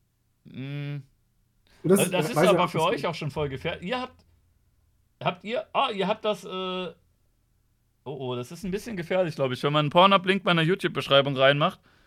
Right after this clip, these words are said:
Speaker 1: das kann gut sein, dass du da, dass du da Ärger bekommst, weil du das, äh, Open Mind hat zum Beispiel auch, glaub ich, ein Video gestrikt bekommen, weil er irgendwas in der Beschreibung verlinkt hatte.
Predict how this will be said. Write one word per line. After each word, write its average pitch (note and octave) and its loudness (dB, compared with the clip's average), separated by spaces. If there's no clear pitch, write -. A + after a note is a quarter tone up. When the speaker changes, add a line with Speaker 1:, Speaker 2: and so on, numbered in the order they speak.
Speaker 1:
das B2 -10
kann F3 -2
gut F#3 -10
sein, F3+ 0
dass E3+ -4
du D#3+ -10
da, D#3+ 0
dass C#3+ -8
du D#3 -10
da D3 0
Ärger D3 0
bekommst, A2+ -8
weil B2 -4
du A#2 -12
das, B2 -10
äh, C3 -6
Open D#3+ -2
Mind F#3 2
hat G#3 -2
zum G3 -4
Beispiel F3+ -2
auch, F3+ 0
glaub D3+ -2
ich, D3 -8
ein D3+ -4
Video E3 -6
gestrikt D#3+ -2
bekommen, E3 -6
weil D#3 -2
er D3+ 0
irgendwas D3+ -6
in D3 -8
der D3 -2
Beschreibung C#3 -4
verlinkt A2 -8
hatte. G2+ -10